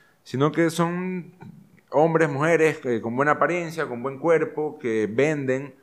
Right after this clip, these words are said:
su imagen a un canal de televisión y la gente cree eso. Por ejemplo, a mí me pasó el otro día, estaba comiendo encebollado en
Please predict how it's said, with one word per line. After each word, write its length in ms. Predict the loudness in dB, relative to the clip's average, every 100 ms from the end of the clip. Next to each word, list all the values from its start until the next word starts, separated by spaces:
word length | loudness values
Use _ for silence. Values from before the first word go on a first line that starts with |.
| _ _
su 160 | -6 -2
imagen 480 | 4 4 4 0
a 60 | -2
un 140 | -2
canal 260 | 0 2 2
de 60 | 4
televisión 640 | 4 4 4 0 0 -2 -10 -20 _ _ _
y 120 | 2
la 100 | 4
gente 760 | 6 4 8 10 10 10 6 4
cree 200 | 10 10
eso. 220 | 10 6
Por 100 | 4 2
ejemplo, 260 | 4 4 4
a 40 |
mí 120 | 0
me 60 | 0
pasó 240 | 0 0
el 60 | -2
otro 200 | 0 2
día, 160 | 4 2
estaba 300 | 4 4 4
comiendo 400 | 0 0 2 2
encebollado 1040 | 0 0 4 4 8 8 8 8 6 4
en 440 | 2 -4 -8 -14